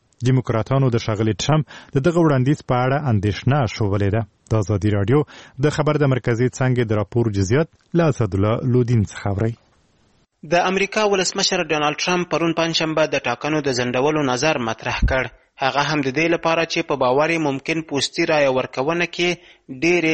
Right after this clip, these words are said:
Speaker 2: درغلۍ وشي. په امریکا کې د کرونا وبا د خپرېدو له کبله ډېرو چارواکو وړاندیز کړی چې ولسمشریزو ټاکنو کې رایه باید د پوسټ له لارې وکارول شي. ډونالډ ټرمپ پرون پر خپله ټویټر پاڼه ولیکل، «د امریکا په اوسني ټاکنیز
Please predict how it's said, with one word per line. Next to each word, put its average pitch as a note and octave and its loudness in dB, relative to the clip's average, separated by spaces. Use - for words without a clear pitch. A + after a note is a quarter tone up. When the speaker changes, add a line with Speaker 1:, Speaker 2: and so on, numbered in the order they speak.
Speaker 2:
درغلۍ C3+ 0
وشي. C3+ 0
په C#3+ 2
امریکا C3+ -2
کې C#3 -4
د C3 -4
کرونا C3 0
وبا C3+ 2
د C3 -2
خپرېدو B2+ -2
له C3+ 0
کبله C#3+ 0
ډېرو C#3+ 2
چارواکو C#3 -2
وړاندیز C3+ -2
کړی E3+ 0
چې - -2
ولسمشریزو C#3+ 0
ټاکنو D#3+ 0
کې F3 0
رایه E3+ 2
باید D3+ 0
د C3+ -4
پوسټ E3+ -2
له B2 0
لارې A#2+ 0
وکارول B2 0
شي. D3 0
ډونالډ C#3 2
ټرمپ D#3 -2
پرون D3+ 0
پر C#3+ -2
خپله D#3 0
ټویټر C#3 -2
پاڼه D3 0
ولیکل، E3+ -2
«د D3+ 0
امریکا D#3 -2
په D3+ -4
اوسني D3+ 0
ټاکنیز D#3 0